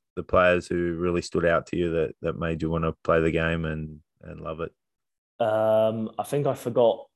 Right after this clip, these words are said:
Speaker 2: the answers I gave you beforehand, so I'm just gonna think off the top of my head. I would probably say, um, growing up, I,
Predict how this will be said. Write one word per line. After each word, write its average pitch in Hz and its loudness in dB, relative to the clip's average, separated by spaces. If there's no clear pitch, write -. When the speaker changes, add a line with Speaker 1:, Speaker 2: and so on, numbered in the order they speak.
Speaker 2:
the 123 0
answers 110 -4
I 110 2
gave 110 0
you 107 -4
beforehand, 120 -2
so 107 0
I'm 110 -4
just 110 -8
gonna 110 -2
think 117 -4
off 117 -6
the - -10
top 143 2
of - -12
my 110 4
head. 98 6
I 107 8
would 104 0
probably 110 0
say, 98 2
um, 101 6
growing 135 6
up, 120 2
I, 123 4